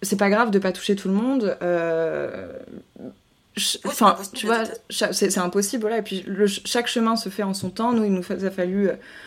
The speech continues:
Speaker 1: du temps. Plus on vieillit, plus il faut du temps, parce que plus les idées sont ancrées, parce que moins les gens sont malléables au changement, j'ai envie de dire. Euh, donc, euh, il y a aussi cette don-, donnée-là qui,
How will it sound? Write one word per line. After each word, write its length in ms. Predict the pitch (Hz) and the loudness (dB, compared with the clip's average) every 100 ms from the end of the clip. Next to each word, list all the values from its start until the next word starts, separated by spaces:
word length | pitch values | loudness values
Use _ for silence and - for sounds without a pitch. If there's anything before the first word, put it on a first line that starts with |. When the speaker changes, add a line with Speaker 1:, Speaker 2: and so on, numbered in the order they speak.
| - | -10
Speaker 1:
du 160 | 185 185 | -6 -2
temps. 260 | 226 240 240 | 2 4 4
Plus 160 | 240 | 4
on 100 | 247 | 4
vieillit, 360 | 214 220 220 226 | 6 6 6 4
plus 200 | 202 226 | 2 -2
il 60 | 208 | 0
faut 140 | 214 | 0
du 120 | 185 185 | 0 -2
temps, 200 | 202 208 | -2 0
parce 160 | 196 | -2
que 60 | - | -6
plus 160 | - 202 | -2 0
les 180 | 190 190 | 2 2
idées 180 | 185 | 0
sont 160 | 180 190 | 0 -2
ancrées, 340 | 175 - 202 | -6 -4 -2
parce 180 | 190 151 | -2 -4
que 100 | - | -6
moins 280 | 170 180 190 | -4 0 2
les 120 | 185 | 2
gens 200 | 185 190 | 2 -2
sont 180 | 190 180 | -2 -4
malléables 580 | 170 175 185 185 196 180 | 2 6 6 6 2 2
au 40 | |
changement, 540 | 180 190 185 190 226 254 | -2 -2 0 0 2 0
j'ai 60 | |
envie 160 | 196 185 | -2 -6
de 40 | |
dire. 140 | 185 262 - - - - - | -6 -10 -10 -16 -16 -14 -2
Euh, 300 | 185 175 170 | 2 2 0
donc, 320 | - 196 190 | 0 -2 2
euh, 220 | 202 175 - 180 - | 2 2 -2 -10 -2
il 80 | 196 | 4
y 60 | |
a 100 | 190 | 6
aussi 280 | 202 202 240 | 6 2 -2
cette 280 | 226 190 - | 0 -2 -2
don-, 280 | 180 180 185 180 | -2 0 -2 0
donnée-là 460 | 180 196 190 208 220 | 2 2 2 0 -2
qui, 720 | - 180 175 170 170 170 - | -6 -10 -10 -10 -12 -14 -18